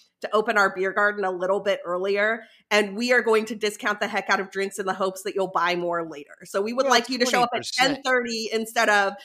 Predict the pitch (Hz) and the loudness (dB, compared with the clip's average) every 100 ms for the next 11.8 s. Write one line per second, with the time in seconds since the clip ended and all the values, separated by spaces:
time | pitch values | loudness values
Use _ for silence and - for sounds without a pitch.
0 | - - - 214 208 247 240 214 208 196 | -20 -8 2 2 6 4 4 0 2 4
1 | 190 190 185 185 - _ 214 220 208 240 | 4 2 2 0 -8 _ 2 4 4 2
2 | 247 226 233 226 214 202 196 196 226 233 | 2 2 0 -2 2 4 4 2 0 2
3 | 226 208 175 - _ _ - 226 226 220 | 4 6 4 0 _ _ -6 -4 2 4
4 | 214 214 - 226 220 214 208 208 208 202 | 4 2 2 6 8 8 6 4 2 2
5 | 196 196 185 190 185 190 180 180 170 165 | 2 0 0 0 0 0 -2 -2 -2 -2
6 | 160 160 - - 156 - - - - - | -4 -10 -12 -12 -12 -12 -18 -20 -20 -20
7 | 175 - _ _ _ _ _ _ _ _ | -20 -20 _ _ _ _ _ _ _ _
8 | _ 101 113 127 135 110 107 131 147 139 | _ -8 -2 4 4 2 -2 -2 0 -2
9 | 113 101 92 - 120 104 107 110 98 113 | -2 -6 -8 -10 -8 -8 -8 -10 -8 -8
10 | 110 110 117 131 131 131 131 - 139 143 | -6 -8 -4 -4 -4 -4 -8 -6 -4 -2
11 | 151 - - - 156 240 208 | -2 -4 -6 -12 -10 -10 -10